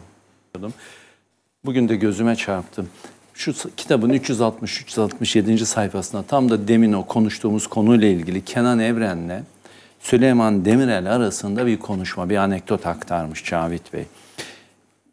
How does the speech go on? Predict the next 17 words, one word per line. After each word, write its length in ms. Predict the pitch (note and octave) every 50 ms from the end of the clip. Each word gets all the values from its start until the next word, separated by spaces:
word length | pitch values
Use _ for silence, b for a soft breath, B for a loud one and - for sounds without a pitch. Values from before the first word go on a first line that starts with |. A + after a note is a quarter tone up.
| _ _ _ _ _
Kuber 340 | - - C3 A#2+ C3 A#2+ -
Köşkü'ne 460 | - - A#2 G#2 - - A#2 G#2 G2+
çıkıyor 600 | G2 - - A#2+ G2+ - - B2 G#2+ G2 F2 E2 D#2+ - - _ _ _ _ _ - - -
Süleyman 520 | - - G2+ F#2+ G2 F#2+ F#2 F#2 F#2 F2+ F2+
Bey, 180 | F#2 F#2 F2
diyor 180 | - D#3 E3 C#3
ki, 220 | - - D2 - - B B B B B B B _
"On 180 | C#3+ D#3 F3 D#3+
bir 120 | D3 B2
Eylül 360 | B2 A#2+ B2 A#2 C#3 C3+ A#2
günü 260 | - G#2 G2 B2 C#3+
ben 240 | B2 A#2+ B2 C3 C3
başbakandım, 680 | A#2+ B2+ A#2+ - - G#2+ G2 - G#2 G2 F#2+ G#2 C3 C3
siz 240 | - - B2+ A2 G#2+
de 60 | A2
Genelkurmay 680 | F#2 G#2 G#2 G#2+ G#2+ G#2 - - G#2+ G2 G2 F#2 F#2 D#2+
Başkanı. 460 | E2 D#2 - - - D#2+ D2+ D2+ -